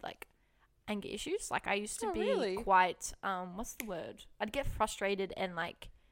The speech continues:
Speaker 1: there's a word for it.
Speaker 2: Snappy?
Speaker 1: No,
Speaker 2: No.
Speaker 1: just, like, I used to get very temperamental, and, like, if I wasn't, like, if
Speaker 2: So
Speaker 1: I was
Speaker 2: short-tempered.
Speaker 1: short-tempered,
Speaker 2: Yeah.
Speaker 1: that's it, yeah. And if I was playing a game and, like, I couldn't win,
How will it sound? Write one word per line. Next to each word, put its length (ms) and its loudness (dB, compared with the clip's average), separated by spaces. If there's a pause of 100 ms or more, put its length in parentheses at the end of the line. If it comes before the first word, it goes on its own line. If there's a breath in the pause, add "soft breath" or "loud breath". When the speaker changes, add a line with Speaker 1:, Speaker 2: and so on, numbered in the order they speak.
(720)
Speaker 1:
there's 160 -12
a 40 -12
word 180 2
for 240 2
it. 100 0 (1300)
Speaker 2:
Snappy? 580 -6 (280)
Speaker 1:
No, 120 -2 (440)
Speaker 2:
No. 120 -4
Speaker 1:
just, 260 -4
like, 300 0 (640)
I 60 -2
used 140 -4
to 60 -6
get 180 -4
very 280 4
temperamental, 680 -2
and, 140 -2
like, 200 -4
if 160 -4
I 120 4
wasn't, 440 -4 (520 soft breath)
like, 80 6
if 80 2
Speaker 2:
So 80 10
Speaker 1:
I 20 8
was 140 4
Speaker 2:
short-tempered. 680 2 (280)
Speaker 1:
short-tempered, 420 -6
Speaker 2:
Yeah. 160 6
Speaker 1:
that's 60 0
it, 100 -8
yeah. 160 0 (240 loud breath)
And 100 0
if 100 -2
I 60 8
was 120 4
playing 280 4
a 60 2
game 400 2
and, 100 -6
like, 180 -6
I 80 -16
couldn't 440 2
win, 300 -2